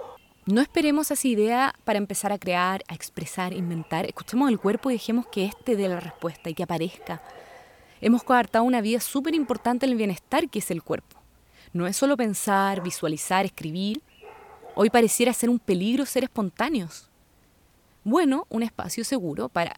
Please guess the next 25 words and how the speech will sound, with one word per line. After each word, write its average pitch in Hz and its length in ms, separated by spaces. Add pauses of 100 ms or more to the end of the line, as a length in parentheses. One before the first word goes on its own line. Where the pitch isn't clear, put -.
reconectar 233 920 (300)
con 160 160
esta 180 200
espontaneidad 165 760
es 214 140
el 214 80
arte. - 380 (500)
Empezar 196 420
a 233 40
acostumbrarse 196 920
a 202 60
ser 185 140
espontáneo. 151 580 (640)
El 202 160
arte 277 340
comparte. - 640 (420)
Después 254 500
puedo 262 220
querer 233 320
dar 240 160
a 247 60
conocer 220 360
mis 220 220
obras 175 480 (100)
artísticas. - 760